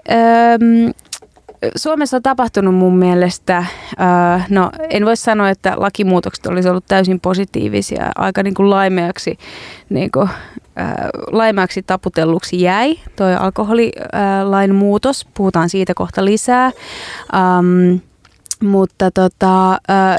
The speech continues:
sillä tavalla on mun mielestä tapahtunut semmoista tosi positiivista liikehdintää, että ravintolat, baarit,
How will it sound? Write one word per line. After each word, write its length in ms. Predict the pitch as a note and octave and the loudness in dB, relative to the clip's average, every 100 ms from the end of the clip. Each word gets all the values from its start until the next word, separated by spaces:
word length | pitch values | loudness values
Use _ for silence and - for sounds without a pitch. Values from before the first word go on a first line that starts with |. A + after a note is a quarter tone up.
| - - | -4 -10
sillä 600 | E3 - - - F4 D#4 | -8 -8 -4 0 4 4
tavalla 440 | B3+ A3 F#3+ F#3 - | 2 0 2 0 0
on 160 | F#3+ F#3+ | 0 2
mun 280 | G3 A#3+ | 4 4
mielestä 400 | A#3+ G3+ F#3 - F#3 | 4 4 0 -2 -4
tapahtunut 440 | F3+ - F3+ F#3+ | -4 -4 -6 -8
semmoista 260 | - - - | -6 -8 -4
tosi 200 | G3 G3 | -2 -2
positiivista 640 | F#3 F#3+ F3+ - F#3 - | -2 -2 0 -2 -4 -2
liikehdintää, 600 | F#3 F#3+ F#3 F#3 - - - | 0 0 0 -2 -4 -4 -6
että 200 | - G3 | -4 -2
ravintolat, 840 | G3 G#3+ A#3+ C4 C4 C4 - - - - - - - F#3 | 0 0 0 2 2 2 -2 -14 -20 -20 -20 -20 -8 -2
baarit, 760 | F#3 F#3 F#3 G#3+ - - - | 0 0 0 -2 -4 -12 -20